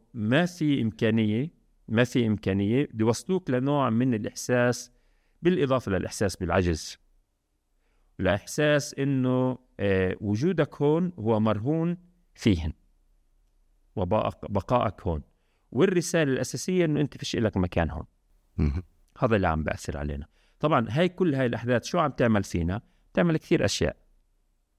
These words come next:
Speaker 1: آه، اللي عم نشاهده، اللي عم نشاهده بصير في غزة،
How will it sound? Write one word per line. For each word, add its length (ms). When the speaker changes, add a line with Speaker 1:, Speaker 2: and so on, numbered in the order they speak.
Speaker 1:
آه، 280
اللي 240
عم 280
نشاهده، 600
اللي 100
عم 220
نشاهده 460
بصير 280
في 160
غزة، 420